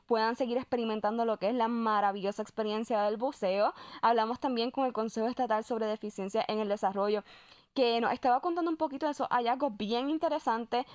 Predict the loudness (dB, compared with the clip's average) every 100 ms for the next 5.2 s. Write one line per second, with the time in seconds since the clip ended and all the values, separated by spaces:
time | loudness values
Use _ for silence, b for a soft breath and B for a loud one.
0 | B 0 0 0 -2 -2 -2 -6 0 4
1 | 4 2 B B -20 _ -16 0 4 4
2 | 2 2 2 4 4 4 4 2 2 2
3 | 0 2 0 0 -2 0 0 -2 -4 -6
4 | -2 0 0 0 0 0 0 -2 -2 0
5 | 0 0